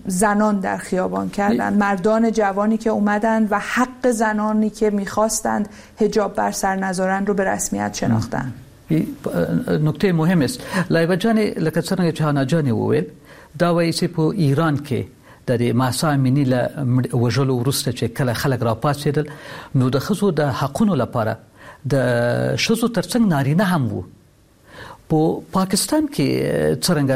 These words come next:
Speaker 2: لکه دا د مخکې پیش رس تاسو اشاره وکړه، په پاکستان کې وضعیت ډېر په خرابېدو دی.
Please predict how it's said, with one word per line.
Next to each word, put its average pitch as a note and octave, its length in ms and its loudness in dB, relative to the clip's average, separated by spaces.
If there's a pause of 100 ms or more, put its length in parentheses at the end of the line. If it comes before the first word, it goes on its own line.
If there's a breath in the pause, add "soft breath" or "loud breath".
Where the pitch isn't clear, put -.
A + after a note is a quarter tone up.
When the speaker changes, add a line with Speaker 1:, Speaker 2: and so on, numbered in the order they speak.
Speaker 2:
لکه C#3 160 -2
دا D#3 180 2
د C#3+ 100 0 (420)
مخکې D#3+ 200 -2
پیش C#3+ 380 -2
رس C3 160 -2
تاسو C#3 280 0
اشاره C3 300 0
وکړه، A#2+ 280 -2 (320 loud breath)
په E3 80 0
پاکستان F3 340 0
کې B3+ 60 -4
وضعیت A3+ 320 2
ډېر A#3 100 0
په - 100 -6
خرابېدو C3 500 2
دی. A#2+ 160 0